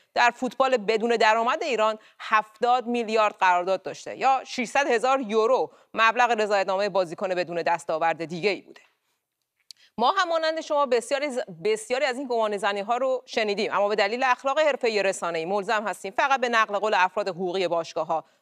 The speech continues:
مانند مدیران عامل یا بیانیه‌های رسمی رجوع کنیم. در فصل نقل و انتقالاتی چهار باشگاه استقلال، سپاهان، تراکتور و پرسپولیس رو بررسی کردیم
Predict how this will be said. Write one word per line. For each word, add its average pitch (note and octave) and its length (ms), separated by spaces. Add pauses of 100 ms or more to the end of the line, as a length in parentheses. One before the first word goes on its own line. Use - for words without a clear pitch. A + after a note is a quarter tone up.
مانند A3+ 300
مدیران G3 420
عامل E3 360 (260)
یا A#3 460
بیانیه‌های G3+ 560
رسمی G3 300
رجوع D#3+ 240
کنیم. A#2 320
در F3 120
فصل A3 320
نقل C#4 240
و - 20
انتقالاتی C4 640 (460)
چهار G3+ 340
باشگاه G3+ 360
استقلال، F3+ 500
سپاهان، F3 500
تراکتور E3+ 500
و A3 60
پرسپولیس A3 600
رو C#4+ 180
بررسی F#3 440
کردیم D#3+ 320